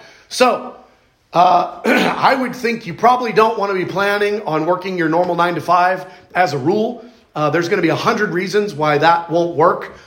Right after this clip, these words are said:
But there'll be some places where the rules will bend a little bit. And you might just have some towns that are operating with a measure of normality, with a, a measure of the economy working and, and stuff. But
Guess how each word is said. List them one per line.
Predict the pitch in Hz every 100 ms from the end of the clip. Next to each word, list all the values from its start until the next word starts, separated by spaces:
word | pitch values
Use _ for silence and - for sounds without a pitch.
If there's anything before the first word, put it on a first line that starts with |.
| _ _ 165 117
But | 208 269 - - -
there'll | 277 381 392
be | 392 440
some | - 247 311 415
places | - 240 262 392 339
where | 208 269
the | 277
rules | 220 262 392
will | 311 175
bend | 156 151
a | 156
little | 143 143
bit. | 147 233 277 - - _ _ -
And | 247 285
you | 339
might | 370 392 370
just | 403
have | 359 494 480 - -
some | - 240 220
towns | 156 175 180 180 156 139
that | 185
are | 170 160 - - _ _
operating | 185 214 190 208 208 196 185
with | 180
a |
measure | 160 156 202 - 175 170
of | 156 147 131
normality, | 156 156 160 160 160 147
with | 135 139
a, | 135 - - -
a | 165
measure | 156 196 214 143 180 185
of | 165 156 151 139
the | 143
economy | 147 - 185 180 175 147
working | 156 156 170 147
and, | 135 123 - - -
and | 156 147
stuff. | - 139 123
But | 185 190 - -